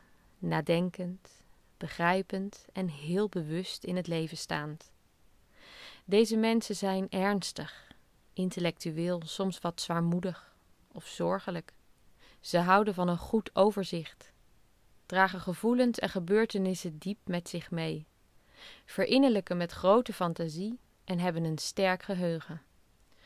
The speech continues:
Als je een karikatuurschets zou maken van de melancholicus, dan zou je een lang persoon maken met een wat hangende lichaamshouding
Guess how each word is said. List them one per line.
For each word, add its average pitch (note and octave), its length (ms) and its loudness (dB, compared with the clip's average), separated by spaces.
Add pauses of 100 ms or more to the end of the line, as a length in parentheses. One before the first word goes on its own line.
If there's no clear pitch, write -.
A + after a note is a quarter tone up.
(400)
Als G#3+ 240 2
je A3+ 80 0
een G#3 80 2
karikatuurschets G#3 1000 -2
zou D#3+ 140 -4
maken D#3 540 -6
van F3+ 160 -4
de F3+ 60 -2
melancholicus, F3+ 1040 -2 (640)
dan F3+ 80 -4
zou G#3 280 2
je G#3+ 120 2
een F#3 200 -2
lang F#3+ 220 0
persoon F#3 440 -2
maken D#3 460 -6 (180)
met E3+ 200 -8
een F3+ 120 -4
wat D#3+ 180 -4
hangende E3+ 460 -2
lichaamshouding D#3 920 -4